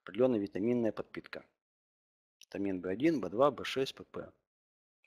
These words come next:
В принципе, витамины, витамины не дефицитные. Если вы не курите, у курильщиков витаминный дефицит очень серьёзный, поэтому всем, кто бросает курить, я говорю: «Ребята, вы сделали первый шаг, бросили курить, делайте второй шаг, восстанавливайтесь, начните с витаминотерапии, либо с полноценного насыщенного витаминами питания».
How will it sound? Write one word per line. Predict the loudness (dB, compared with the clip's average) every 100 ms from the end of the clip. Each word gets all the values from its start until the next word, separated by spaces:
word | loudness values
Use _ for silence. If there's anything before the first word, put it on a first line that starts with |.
| _ _
В | -10
принципе, | -8 -4 -2
витамины, | 0 2 2 0
витамины | -2 0 2 2 2
не | 2 0
дефицитные. | -2 -4 -2 -2 2 4 4 4
Если | 2 2
вы | 0 2
не | 2
курите, | -2 -6 -6
у | -4
курильщиков | -2 0 0 0 -4
витаминный | -4 -2 0 0
дефицит | -2 -4 -4 -4 -4 0
очень | 0 2
серьёзный, | 0 0 2 0 0 0
поэтому | 0 0 -2
всем, | 0 0 -2
кто | -6
бросает | -6 -4 0 0 0
курить, | -2 -4 -2
я | -4
говорю: | -2 -2
«Ребята, | 0 -2 -2
вы | -4
сделали | -2 -2 0 -2
первый | -2 -2 0
шаг, | 0 0
бросили | 0 0 0 -2 -6
курить, | -10 -8 0
делайте | 2 2 0
второй | -2 -2
шаг, | -2 -4 -6
восстанавливайтесь, | -6 0 2 2 0 -4
начните | 0 -2 0 -2
с | -2
витаминотерапии, | -4 -6 -2 -2 -2 -4 -6 -2 -4
либо | -2 -2
с | -2
полноценного | -2 -4 -4 -2 -2 0 0
насыщенного | -2 -2 -2 -2 -4
витаминами | -4 -4 -2 -2 -4
питания». | -4 -4 -4 -8